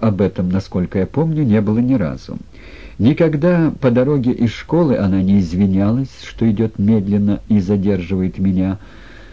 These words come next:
Да и на лице её неловкости я не замечал,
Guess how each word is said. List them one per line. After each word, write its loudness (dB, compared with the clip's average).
Да 2
и 4
на 2
лице 2
её 2
неловкости 0
я 4
не 2
замечал, -2